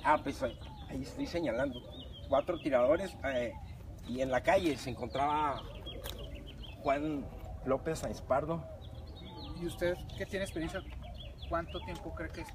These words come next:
Speaker 2: necesitaron para planear este asesinato? Desde
Speaker 1: Aparentemente,
Speaker 2: rentar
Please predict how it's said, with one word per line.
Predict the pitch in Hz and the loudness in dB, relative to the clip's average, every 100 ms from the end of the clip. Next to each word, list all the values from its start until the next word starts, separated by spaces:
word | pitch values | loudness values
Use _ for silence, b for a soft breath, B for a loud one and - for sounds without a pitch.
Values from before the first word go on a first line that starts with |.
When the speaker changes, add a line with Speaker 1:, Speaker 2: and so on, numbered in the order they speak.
| - - - - | -12 -12 -12 -10
Speaker 2:
necesitaron | 131 - 123 - 131 143 | -10 -8 -8 -4 -4 -4
para | 135 | -6
planear | 117 117 120 | -6 -6 -6
este | - - 113 - - - - - | -4 -4 -6 -6 -6 -6 -6 -8
asesinato? | - - - - - | -6 -8 -6 -6 -8
Desde | - - - - - - - - - - - 143 | -8 -10 -8 -8 -10 -10 -10 -10 -10 -10 4 8
Speaker 1:
Aparentemente, | - 135 147 160 202 196 202 220 | 10 8 6 6 6 6 8 8
Speaker 2:
rentar | 180 | 8